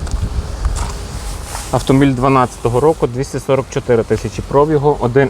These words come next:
і шість дизель за ціною дев'ять двісті п'ятдесят доларів. Бачимо контактну інформацію до власника.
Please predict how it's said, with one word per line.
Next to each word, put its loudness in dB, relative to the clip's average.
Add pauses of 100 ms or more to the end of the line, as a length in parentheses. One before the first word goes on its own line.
і -2
шість -4 (180)
дизель 2 (180)
за 4
ціною -2
дев'ять 4
двісті -4
п'ятдесят 0 (720)
доларів. 4
Бачимо 2
контактну -2
інформацію 0
до 4
власника. 0